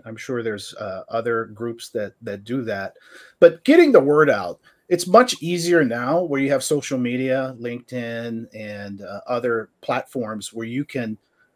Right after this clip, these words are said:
show, showcase what you can do or what this industry is about. So I would just say continue doing that. And it's also up to the,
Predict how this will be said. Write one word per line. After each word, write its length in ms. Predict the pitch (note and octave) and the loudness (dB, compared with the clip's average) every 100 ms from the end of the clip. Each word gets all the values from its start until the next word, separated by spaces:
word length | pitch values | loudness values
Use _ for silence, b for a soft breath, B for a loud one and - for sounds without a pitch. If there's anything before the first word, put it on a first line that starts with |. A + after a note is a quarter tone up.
| _ | _
show, 460 | - - F#3 F3+ F3+ | -2 6 10 10 8
showcase 720 | - G3 F#3 E3+ B2+ G#2+ - - | 6 8 8 6 2 2 -6 -6
what 400 | B2 B2 C#3+ - _ _ - | -4 2 2 2 _ _ -8
you 200 | C#3+ C#3+ | -2 -2
can 220 | C#3 B2 | 0 -2
do 200 | A#2+ C#3+ | 0 2
or 80 | A#2+ | 2
what 180 | B2 B2 | 2 0
this 180 | A#2+ B2+ | -2 -4
industry 420 | B2+ A#2+ - A#2 | -4 -6 -6 -6
is 100 | G#2+ | -6
about. 420 | G2+ A#2+ A2+ - _ | -2 0 0 -2 _
So 180 | - D3 | -2 4
I 120 | C3+ | 8
would 160 | F3 F#3 | 8 8
just 140 | F3 | 4
say 120 | F#3+ D#3+ | 2 2
continue 580 | - D#3 F3+ F#3+ F#3+ | 2 0 2 4 2
doing 360 | E3 C3+ C#3+ E3 | 2 2 2 4
that. 320 | D#3+ F3+ F#3+ - b b b - | 2 2 -2 -8 b b b -2
And 540 | C3+ C3+ C3 C3 - _ _ _ _ _ _ _ _ | 0 2 0 -2 -8 _ _ _ _ _ _ _ _
it's 280 | F3 F3 - | 2 2 2
also 440 | - A3 A3 F3 | 8 8 8 4
up 260 | - F#3 - | 4 2 2
to 500 | - E3 D3 C#3 C3 - | -4 0 0 0 -4 -10
the, 460 | C3 C3 B2 A#2 | -2 2 2 0